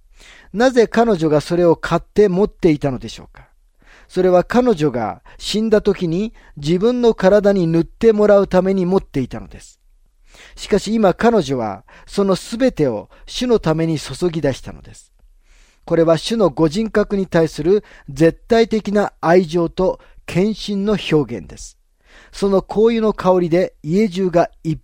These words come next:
ぱいになり、そしてその香りは今も世界を満たしているのです。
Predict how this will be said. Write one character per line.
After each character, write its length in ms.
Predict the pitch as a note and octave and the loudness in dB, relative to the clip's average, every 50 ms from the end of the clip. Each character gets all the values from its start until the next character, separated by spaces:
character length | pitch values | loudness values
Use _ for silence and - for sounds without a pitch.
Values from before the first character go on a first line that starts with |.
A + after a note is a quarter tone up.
| - - - | -16 -8 -2
ぱ 180 | - G#3 G#3 | 0 2 2
い 60 | G#3 | 2
に 120 | G3 F#3+ F#3 | 0 0 0
な 120 | F#3 E3 | 2 0
り、 240 | C#3+ A2+ G2+ F#2+ A2+ _ _ _ - - - - - | 0 0 -4 -12 -18 _ _ _ -20 -20 -20 -16 -10
そ 140 | - F3 | -6 -6
し 60 | E3 - | -6 -4
て 100 | - E3+ | -4 -4
そ 160 | - F3+ F#3+ | -4 -2 -2
の 100 | F#3 F3 | -2 -4
香 240 | - - D3+ D#3 D#3 | -4 -2 0 0 0
り 100 | C#3+ C#3+ | 2 2
は 260 | D3 D#3+ F3+ G3 F#3+ _ _ _ _ _ - | 2 4 4 2 0 _ _ _ _ _ -6
今 260 | F#3 F#3+ F#3+ F3+ D#3 | -2 0 2 2 2
も 240 | C3+ A#2+ A2 G2 - _ _ _ _ _ _ | 0 -4 -8 -10 -14 _ _ _ _ _ _
世 260 | - - - A#3+ A#3 | -10 -4 0 0 0
界 280 | - - E3+ D#3 C#3 D3+ | 2 2 2 2 4 4
を 120 | E3 E3 | 4 2
満 180 | C#3+ C#3 C#3+ - | 2 0 -4 0
た 160 | - G3 G3 | 0 0 0
し 120 | - - | 0 -2
て 260 | - - F#3+ F#3+ - _ _ | -4 -4 -4 -4 -4 _ _
い 100 | - G3+ | -10 -8
る 60 | B2 B2 | -8 -8
の 120 | A2 - | -10 -14
で 120 | - - | -16 -20
す。 200 | - - - _ | -20 -20 -20 _